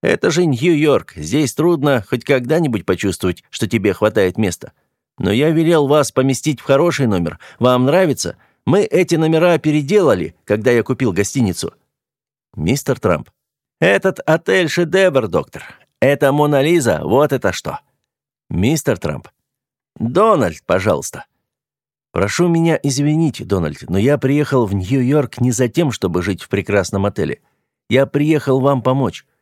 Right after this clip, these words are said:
Не уверен, что вы понимаете, насколько серьёзны могут оказаться ваши проблемы с сердцем. Если у вас бругада,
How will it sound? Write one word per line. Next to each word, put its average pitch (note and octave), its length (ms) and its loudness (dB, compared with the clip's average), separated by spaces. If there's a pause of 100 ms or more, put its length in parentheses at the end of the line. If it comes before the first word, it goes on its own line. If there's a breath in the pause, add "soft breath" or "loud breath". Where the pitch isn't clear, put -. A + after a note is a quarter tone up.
(360)
Не D#3+ 120 0
уверен, E3+ 440 2
что G#2 200 -2
вы A2 140 2
понимаете, A#2 600 0
насколько A#2 420 -2
серьёзны A#2+ 540 0
могут A#2+ 300 0
оказаться A#2 500 0
ваши A#2 260 0
проблемы A#2 540 0
с - 40 -12
сердцем. - 460 -4 (640)
Если G#2+ 320 0
у A2 80 4
вас A2+ 260 2
бругада, A2 600 0